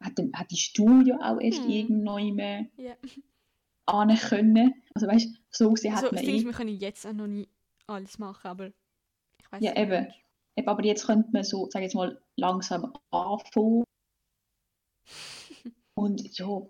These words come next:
Speaker 1: eben, sobald das dann wirklich geht, dann wird das fett ausgenutzt.
Speaker 2: <laughs> Fett ausgenutzt.
Speaker 1: <laughs>
Speaker 2: Ja, schön. Ja, jetzt mal, jetzt mal schauen. Bin eigentlich zuversichtlich.
Speaker 1: Ja, ja.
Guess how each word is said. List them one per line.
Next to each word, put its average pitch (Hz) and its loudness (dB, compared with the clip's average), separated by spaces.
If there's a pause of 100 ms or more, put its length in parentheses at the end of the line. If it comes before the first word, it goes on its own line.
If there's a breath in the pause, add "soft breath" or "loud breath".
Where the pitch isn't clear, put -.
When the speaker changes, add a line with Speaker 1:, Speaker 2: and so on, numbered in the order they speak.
(140)
Speaker 1:
eben, 202 2
sobald 208 2
das 202 -4
dann 196 0
wirklich - -6 (120)
geht, 185 0
dann 180 -2
wird 180 -10
das - -8
fett 165 -6
ausgenutzt. - -12 (460)
Speaker 2:
<laughs> 320 -2
Fett 240 -18
ausgenutzt. 240 -18
Speaker 1:
<laughs> - -2
Speaker 2:
Ja, 220 -6
schön. 233 -6 (1400)
Ja, 226 -20 (180)
jetzt 233 -20
mal, 214 -16 (200)
jetzt - -20
mal 226 -18
schauen. 285 -16 (1160)
Bin 220 -18
eigentlich 214 -16
zuversichtlich. - -20 (1120)
Speaker 1:
Ja, 277 4
ja. 214 2